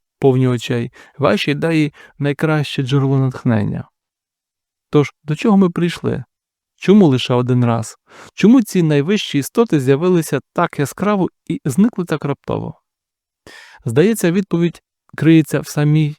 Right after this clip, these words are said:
їхній природі. Серафими — це носії абсолютної святості. Їхня природа настільки вогнена, що їхнє пряме втручання у людські справи —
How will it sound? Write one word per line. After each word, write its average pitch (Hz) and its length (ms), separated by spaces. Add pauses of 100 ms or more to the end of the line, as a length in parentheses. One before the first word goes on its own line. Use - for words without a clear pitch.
їхній 135 460
природі. 131 640 (680)
Серафими — 160 640
це - 240
носії 151 500 (100)
абсолютної 151 760
святості. - 680 (420)
Їхня 156 360
природа 156 440
настільки 143 500
вогнена, 143 460
що - 200
їхнє 147 320
пряме 135 340
втручання 147 640
у 135 80
людські 135 260
справи — 160 420